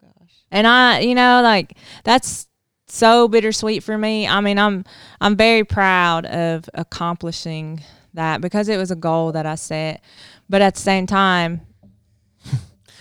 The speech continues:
Speaker 3: It's
Speaker 2: it
Speaker 3: hard, it's hard to be proud and because there's, like, shame around it too,
Speaker 2: Yeah,
Speaker 3: you
Speaker 2: I
Speaker 3: know?
Speaker 2: mean, I was,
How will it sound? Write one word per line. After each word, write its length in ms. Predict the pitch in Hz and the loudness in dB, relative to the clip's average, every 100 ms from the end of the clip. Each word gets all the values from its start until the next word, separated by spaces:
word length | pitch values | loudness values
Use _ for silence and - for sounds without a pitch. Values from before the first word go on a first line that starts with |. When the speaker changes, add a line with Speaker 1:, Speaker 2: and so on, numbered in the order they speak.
| _ | _
Speaker 3:
It's 180 | 170 147 | -4 0
Speaker 2:
it 20 | |
Speaker 3:
hard, 280 | 175 214 196 | 4 4 4
it's 100 | 160 | 2
hard 240 | 165 170 | 2 4
to 80 | 156 | 4
be 140 | 151 143 | 0 -2
proud 480 | 147 143 131 123 | 2 2 4 2
and 180 | 123 123 - | -2 -8 -6
because 300 | 143 160 139 | -2 2 2
there's, 180 | 135 123 | 0 -4
like, 220 | 143 127 | -2 -4
shame 340 | - 147 143 | -4 -2 -2
around 300 | 127 113 110 | -4 -4 -6
it 100 | 110 | -8
too, 80 | - | -4
Speaker 2:
Yeah, 340 | 453 392 185 170 | -2 0 -2 -4
Speaker 3:
you 20 | |
Speaker 2:
I 220 | - - 202 | -8 -4 -2
Speaker 3:
know? 60 | |
Speaker 2:
mean, 220 | 202 208 202 | -4 -6 -4
I 200 | 196 220 | -2 0
was, 300 | 214 - | -2 -10